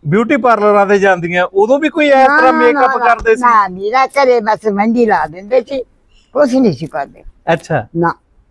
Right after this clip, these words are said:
Speaker 1: ਉਹ ਮਹਿੰਦੀ ਲਾਈ ਸੀ ਫਿਰ ਉਦੋਂ,
Speaker 2: ਹਾਂ,
Speaker 1: ਹੈਂ?
Speaker 2: ਮਹਿੰਦੀ ਲਾਈ ਸੀ।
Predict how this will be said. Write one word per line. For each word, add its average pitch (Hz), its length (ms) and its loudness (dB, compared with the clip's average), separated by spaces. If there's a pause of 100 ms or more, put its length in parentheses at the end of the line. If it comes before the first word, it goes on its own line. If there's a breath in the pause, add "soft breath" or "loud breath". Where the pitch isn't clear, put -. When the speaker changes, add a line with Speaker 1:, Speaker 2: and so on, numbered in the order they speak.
(320)
Speaker 1:
ਉਹ 175 260 -2
ਮਹਿੰਦੀ 214 320 2
ਲਾਈ 214 280 2
ਸੀ 175 100 -2
ਫਿਰ 160 160 2
ਉਦੋਂ, 151 180 -2
Speaker 2:
ਹਾਂ, 185 180 0
Speaker 1:
ਹੈਂ? 185 60 -2
Speaker 2:
ਮਹਿੰਦੀ 247 400 2
ਲਾਈ 180 240 0
ਸੀ। - 100 -20